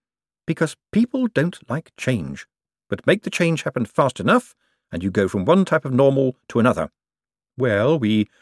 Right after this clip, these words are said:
could hire some golems, I suppose," said the printer, "but I fear there are other difficulties less easy to overcome. Do you realize that if you start printing money, then you will get forgeries?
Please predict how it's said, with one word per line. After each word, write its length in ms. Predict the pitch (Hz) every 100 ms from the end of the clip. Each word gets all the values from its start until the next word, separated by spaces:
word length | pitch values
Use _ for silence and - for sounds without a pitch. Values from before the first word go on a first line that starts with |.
| _
could 320 | - 90 - 123
hire 260 | 113 104
some 220 | - 104
golems, 400 | 87 107 98 139
I 80 | 101
suppose," 680 | - - 156 127 139 214 - _ _
said 180 | - 107
the 60 | -
printer, 320 | 110 98 165 - _ _ _
"but 100 | 196
I 120 | 269
fear 340 | 247 220 208 208 _ _ -
there 100 | 160
are 100 | -
other 200 | 110 131
difficulties 560 | 113 127 113 110 120 113
less 280 | 120 113 -
easy 360 | 139 135 127 127
to 180 | 123 120
overcome. 560 | 110 120 - 76 73 - _ _ _ _ _ -
Do 140 | 208
you 60 | 294
realize 440 | 185 110 104 120 - -
that 140 | -
if 80 | 233
you 100 | 277
start 400 | - 165 151 -
printing 300 | 139 123 110
money, 320 | 117 82 92
then 240 | 98 135
you 100 | 120
will 420 | 123 98 220 233 214
get 220 | 185 196
forgeries? 720 | - 208 202 120 87 87